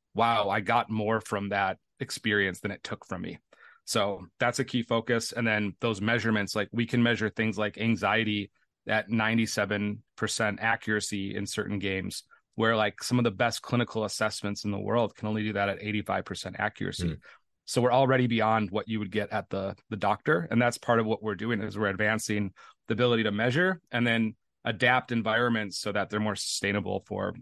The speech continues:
Speaker 1: human beings.
Speaker 2: That is so cool. Uh, I love learning more about this. And I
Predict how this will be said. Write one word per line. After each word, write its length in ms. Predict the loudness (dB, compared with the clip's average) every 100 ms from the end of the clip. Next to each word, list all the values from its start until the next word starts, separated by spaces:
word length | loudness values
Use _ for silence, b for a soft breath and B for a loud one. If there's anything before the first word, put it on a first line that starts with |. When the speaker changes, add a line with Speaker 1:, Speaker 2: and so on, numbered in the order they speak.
| -12 -8
Speaker 1:
human 220 | -4 -4
beings. 300 | -4 -6 -10 _ _ 2
Speaker 2:
That 100 | 4
is 140 | 6 8
so 240 | 8 8
cool. 400 | 6 2 2 -2 -4
Uh, 40 |
I 200 | 0 2
love 360 | 4 4 4 0 -2
learning 460 | 2 4 4 2
more 180 | 2 2
about 320 | 2 0 -2
this. 320 | -2 -4 -4 B B B B
And 200 | 2 4
I 240 | 4 2